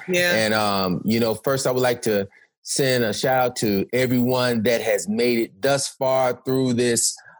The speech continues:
Speaker 2: uh, pandemic of
Speaker 1: Yeah.
Speaker 2: a year. Um, and for those that did not, um, definitely, um, you are always in our thoughts and prayers.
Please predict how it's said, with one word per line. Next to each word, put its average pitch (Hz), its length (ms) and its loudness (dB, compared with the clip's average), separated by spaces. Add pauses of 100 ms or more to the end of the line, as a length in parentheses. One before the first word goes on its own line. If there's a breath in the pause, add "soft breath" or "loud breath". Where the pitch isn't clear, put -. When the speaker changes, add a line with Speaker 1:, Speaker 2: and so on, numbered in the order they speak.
Speaker 2:
uh, 107 360 0
pandemic 139 840 0
of 160 100 2
Speaker 1:
Yeah. 165 240 0
Speaker 2:
a - 20 0
year. 160 400 0 (400 loud breath)
Um, 107 580 0
and 110 420 0
for - 120 -6
those 135 540 0
that 120 360 0 (100)
did 120 240 -2
not, 139 420 0 (100)
um, 107 420 0
definitely, 120 720 0 (260 soft breath)
um, 110 340 0
you 113 180 2
are 101 440 0
always 123 680 0
in 117 100 0
our 101 240 0
thoughts 123 340 0
and 98 160 -4
prayers. 143 640 0